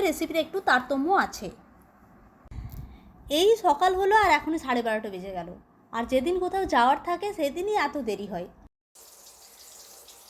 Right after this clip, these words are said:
একটু বসি, ওইদিকে রান্না এখন হচ্ছে, ভাবছি আর কি বানাবো। আজকে মাছের আমার দু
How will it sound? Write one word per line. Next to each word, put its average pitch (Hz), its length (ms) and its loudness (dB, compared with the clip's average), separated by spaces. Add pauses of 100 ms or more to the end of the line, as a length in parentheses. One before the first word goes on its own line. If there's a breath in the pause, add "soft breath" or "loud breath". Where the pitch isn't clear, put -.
(1500)
একটু 294 140 -6 (120)
বসি, 254 320 0 (240)
ওইদিকে 240 320 0 (100)
রান্না 240 300 0
এখন 269 200 0
হচ্ছে, - 220 -8 (140)
ভাবছি - 400 -6 (160)
আর 233 140 -2
কি 277 140 -4
বানাবো। 202 300 -4
আজকে - 240 -6
মাছের 277 320 -2
আমার 285 200 0
দু 294 60 -6